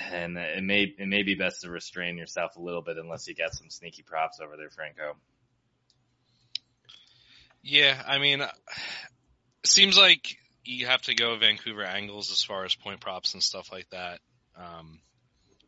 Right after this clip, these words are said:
Speaker 2: the one that stuck out for me is J T Miller. He's been kinda heating up recently.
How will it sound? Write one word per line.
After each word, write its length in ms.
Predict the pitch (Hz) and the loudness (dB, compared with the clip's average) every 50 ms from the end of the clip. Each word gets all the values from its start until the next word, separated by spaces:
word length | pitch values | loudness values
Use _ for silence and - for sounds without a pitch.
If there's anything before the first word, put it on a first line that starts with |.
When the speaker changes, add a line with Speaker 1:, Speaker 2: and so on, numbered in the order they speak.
| _ _ _ _ _ _ _ _ _ _ _ - | _ _ _ _ _ _ _ _ _ _ _ -12
Speaker 2:
the 80 | 117 | -8
one 140 | 113 120 120 | -2 -2 0
that 60 | 117 | 2
stuck 220 | - - 135 120 113 | 2 2 2 2 2
out 140 | 113 107 - | 2 0 0
for 100 | - 104 | -4 -8
me 100 | 101 101 | -8 -6
is 100 | 95 - | -4 -4
J 180 | - 98 95 | -4 -6 -6
T 160 | 87 - 101 | -8 -10 -10
Miller. 360 | 90 90 92 92 92 92 92 90 | -10 -10 -10 -8 -8 -10 -10 -12
He's 340 | 90 90 - - - - - - _ _ _ _ - - _ _ _ _ | -14 -12 -10 -10 -10 -10 -12 -18 _ _ _ _ -20 -20 _ _ _ _
been 120 | - 98 95 | -14 -14 -10
kinda 200 | 98 101 98 90 | -8 -8 -8 -8
heating 240 | 87 101 95 87 90 | -8 -10 -10 -10 -10
up 180 | 90 90 - 92 | -12 -12 -12 -12
recently. 640 | 90 90 87 - - 95 92 87 92 90 90 85 | -6 0 2 4 2 2 0 -6 -10 -10 -10 -12